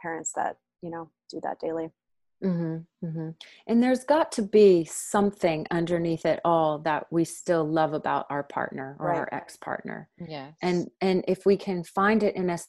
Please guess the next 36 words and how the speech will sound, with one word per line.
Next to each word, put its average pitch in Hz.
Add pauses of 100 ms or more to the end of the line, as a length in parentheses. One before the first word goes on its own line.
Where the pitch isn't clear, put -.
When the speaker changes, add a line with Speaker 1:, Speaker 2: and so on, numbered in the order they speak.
Speaker 2:
to 165
nurture 185
that 175
element, 156 (680)
you 170
know, 160
the, 156 (240)
the, 160 (140)
the 170
love, 180 (140)
as 160
the 160
romantic 190
love 180
might 170
have 175
gone 170
away, 170
or 156 (280)
there 165
might 165
be 156
hurt 190
because 165
of 147
betrayal 185
or 151
Speaker 1:
Mm-hmm. 180 (320)
Speaker 2:
w-, 165
for 165
whatever 170
reason. 151
But 165 (380)
if -
we 220
could 214